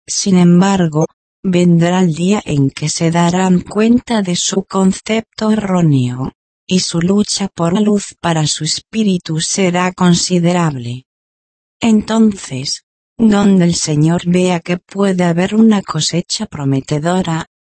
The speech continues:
allí aplicará la palanqueta, allí donde su sabiduría reconozca que el corazón del hombre ya se ha purificado a través del dolor.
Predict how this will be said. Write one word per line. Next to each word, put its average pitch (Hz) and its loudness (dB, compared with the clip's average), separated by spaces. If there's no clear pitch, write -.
allí 202 0
aplicará 185 -2
la 131 -6
palanqueta, 135 -4
allí 175 2
donde 185 2
su 151 -6
sabiduría 170 0
reconozca 180 -4
que - -4
el 165 0
corazón 196 0
del 175 2
hombre 180 2
ya 202 -2
se - -4
ha 180 -2
purificado 151 -4
a 143 -2
través 165 -2
del 165 2
dolor. 143 0